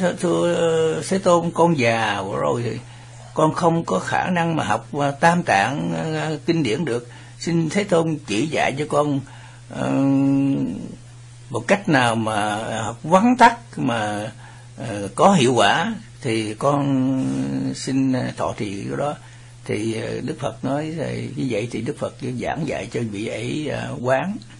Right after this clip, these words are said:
quán Vipassana." Thì sau khi họ quán, Ngài, người đó quán Vipassana thì họ đắc A-la-hán, mà khi đắc A-la-hán thì cái trí tuệ của người đó quảng bá. Thì cái đó là cái nghiệp,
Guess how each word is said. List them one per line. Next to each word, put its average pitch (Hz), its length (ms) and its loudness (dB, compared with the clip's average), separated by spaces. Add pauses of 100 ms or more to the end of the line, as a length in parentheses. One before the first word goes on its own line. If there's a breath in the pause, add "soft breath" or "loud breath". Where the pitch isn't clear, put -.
(140)
quán 143 400 -2 (280)
Vipassana." 123 720 0 (880 loud breath)
Thì 117 120 0
sau 139 200 4
khi 156 180 4
họ 123 180 2
quán, 160 560 2 (100)
Ngài, 113 200 0
người 117 300 2
đó 131 180 2
quán 160 300 2
Vipassana 143 840 2
thì 107 160 -2
họ 110 400 -2 (480 loud breath)
đắc 156 260 4
A-la-hán, 147 500 2
mà 156 60 2
khi - 260 -2
đắc 147 220 -2
A-la-hán 151 560 0
thì - 80 -2
cái - 180 -6
trí 170 120 0
tuệ 104 280 -4
của 131 120 -6
người 110 240 -2
đó 120 200 -2
quảng 107 360 -4
bá. - 180 -4 (840 loud breath)
Thì 110 420 0
cái 165 120 2
đó 185 180 6
là 185 80 0
cái 131 160 -2
nghiệp, 139 300 2